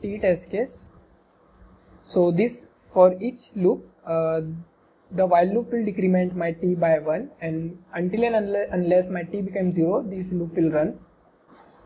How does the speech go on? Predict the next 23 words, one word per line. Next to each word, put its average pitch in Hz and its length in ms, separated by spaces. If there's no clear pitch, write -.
Now 165 140
for 175 220
each 240 180
t-, 202 140
test 170 440
case, 214 360
we'll 180 180
be 180 100
getting 180 280
two 202 80
inputs, 226 600
n 170 440
and 165 280
k. 156 320
Now 170 460
we'll 196 180
be 208 140
getting 208 400
n 214 320
scores - 680
for 165 220
the 165 100
team. 160 360